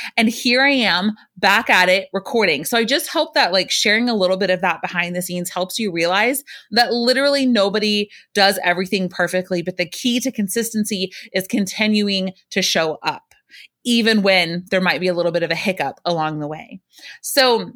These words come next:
that is not what this episode is about at all. But if you are a regular podcast listener, I'm sure the last couple of weeks you've been like, "Um, what the heck, Tavia, where are you?" <laughs> And so let's get into this week's episode,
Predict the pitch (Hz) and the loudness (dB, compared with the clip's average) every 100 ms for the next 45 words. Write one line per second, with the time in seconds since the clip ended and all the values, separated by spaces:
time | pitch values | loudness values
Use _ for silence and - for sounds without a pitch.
0 | - 202 196 185 180 180 247 185 170 165 | 0 0 2 0 2 2 2 0 -2 -2
1 | 165 - 185 220 214 180 170 - - 214 | -2 2 4 4 6 6 4 2 2 6
2 | 262 202 165 170 175 190 208 190 - _ | 6 6 4 4 2 4 6 6 2 _
3 | - 226 254 247 233 233 180 190 185 190 | 2 2 2 2 0 2 4 4 4 2
4 | 180 185 208 208 202 185 165 - 202 185 | 0 2 2 2 4 4 2 0 0 2
5 | 196 165 254 392 294 214 170 190 208 254 | 0 0 0 0 2 2 2 0 0 0
6 | 220 196 214 240 214 214 349 294 233 196 | 2 2 0 -2 -2 0 0 -2 -4 0
7 | 196 185 - 190 202 202 220 247 185 - | 0 -2 -2 0 0 0 0 0 0 0
8 | 170 165 170 156 165 135 117 226 294 - | -2 0 0 0 -2 -2 -2 -2 -2 -2
9 | - 370 - - - - - 240 240 262 | -2 -4 -4 -6 -4 -2 2 2 2 4
10 | 233 214 214 208 - 202 202 220 262 - | 6 6 4 2 0 0 2 2 2 -4
11 | - 208 233 220 - - 202 185 180 190 | -4 0 2 0 -2 0 2 2 2 2
12 | 190 - - - 170 170 214 277 359 240 | -2 -10 -20 -20 -14 -2 2 2 0 -2
13 | 214 220 202 - - _ 214 285 - 381 | 0 0 -2 -6 -10 _ -2 0 0 -2
14 | - 202 196 196 | 2 2 4 2